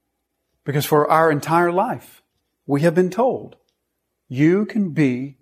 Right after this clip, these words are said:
whatever you want to be." Now, I understand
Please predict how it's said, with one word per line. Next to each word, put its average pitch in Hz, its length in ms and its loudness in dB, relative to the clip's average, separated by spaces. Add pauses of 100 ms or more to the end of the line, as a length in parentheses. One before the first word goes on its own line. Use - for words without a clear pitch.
whatever 135 680 -6 (120)
you 139 280 -8
want 117 420 -8
to 127 80 -14
be." 107 300 -8 (1080)
Now, 147 140 0
I 170 180 2
understand 165 920 0